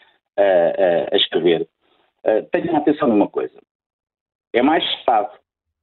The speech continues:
são ameaças coercivas, só aumentam a desconfiança dos proprietários. Muitos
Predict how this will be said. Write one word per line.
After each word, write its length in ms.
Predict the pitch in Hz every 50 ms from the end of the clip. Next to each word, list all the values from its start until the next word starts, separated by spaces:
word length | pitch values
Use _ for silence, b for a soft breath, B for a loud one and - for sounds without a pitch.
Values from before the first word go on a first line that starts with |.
| _ _ -
são 140 | - 139 131
ameaças 420 | 127 135 139 147 147 - 143 135 -
coercivas, 680 | - 139 131 123 - - - - - - - - 82 - - - _ _ _ _ _ - - - -
só 140 | - 151 143
aumentam 400 | 127 110 95 - - 104 104 107
a 40 |
desconfiança 680 | 101 - - - 113 95 - - - - - - - 107
dos 100 | - -
proprietários. 560 | _ _ - 98 - - 120 113 - - - - - - _ _ _ _ _ _ _ _ _ _ _ _ _ _ _ -
Muitos 240 | 156 120 - -